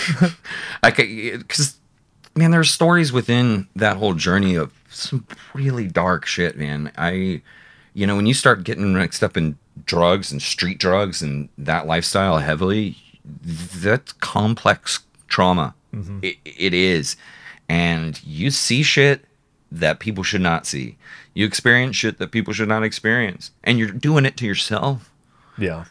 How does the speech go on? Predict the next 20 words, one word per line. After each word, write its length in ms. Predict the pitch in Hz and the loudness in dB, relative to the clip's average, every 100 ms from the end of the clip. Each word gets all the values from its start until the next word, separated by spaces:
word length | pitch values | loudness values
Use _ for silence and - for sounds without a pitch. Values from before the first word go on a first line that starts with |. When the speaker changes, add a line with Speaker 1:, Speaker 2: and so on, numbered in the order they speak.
| - | -6
Speaker 1:
You 180 | 120 117 | 0 2
know? 380 | 117 123 131 - | 2 0 -4 0
Um, 220 | 98 92 | 2 4
Speaker 2:
That's 140 | 139 160 | 2 0
interesting 480 | 147 151 139 151 135 | -2 -2 -2 -2 -2
to 100 | 104 | 0
see 420 | - 127 123 123 - _ | 0 2 2 0 -6 _
when 200 | 95 95 | 0 2
you're 300 | 95 92 87 - _ _ | 4 2 0 -8 _ _
messed 400 | - 92 101 - | -4 0 2 2
up 240 | 98 92 92 | 0 0 -2
on 200 | 90 90 | -4 -2
whatever 520 | 95 98 98 95 92 _ - _ | 2 2 2 0 -2 _ -20 _
and 100 | - | -6
you're 120 | 87 95 | -2 0
seeing 340 | - 101 95 | 2 2 2
one 100 | 92 | 0
of 60 | 87 | 0
those 200 | 87 - | 0 0
things. 460 | 90 85 85 - | 0 0 -2 -6